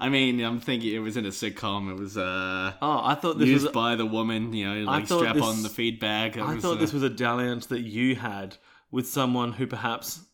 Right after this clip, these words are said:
Speaker 2: owned horses.
Speaker 1: Ah, well, um, <laughs> I'm just sitting here and, like, I just spent about two and a half seconds thinking, "Which paths could I possibly take that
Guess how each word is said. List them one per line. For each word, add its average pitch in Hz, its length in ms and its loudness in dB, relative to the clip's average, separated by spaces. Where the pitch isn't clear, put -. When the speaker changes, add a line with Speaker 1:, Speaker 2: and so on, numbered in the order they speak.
Speaker 2:
owned 123 300 2
horses. 135 580 -6
Speaker 1:
Ah, 110 360 2
well, 131 240 2
um, 110 400 -2
<laughs> - 0 -
I'm - 460 0
just 196 240 4
sitting 165 240 2
here 131 240 2
and, 110 400 -2
like, 113 240 0
I 117 60 -2
just 120 180 -4
spent 117 260 0
about 107 640 0
two 123 180 -2
and 113 80 0
a 113 40 0
half 117 180 0
seconds 117 420 -2
thinking, 110 340 -2
"Which 113 220 -4
paths 110 500 -2
could 135 140 -4
I 117 120 8
possibly 123 640 0
take 107 320 -4
that - 240 0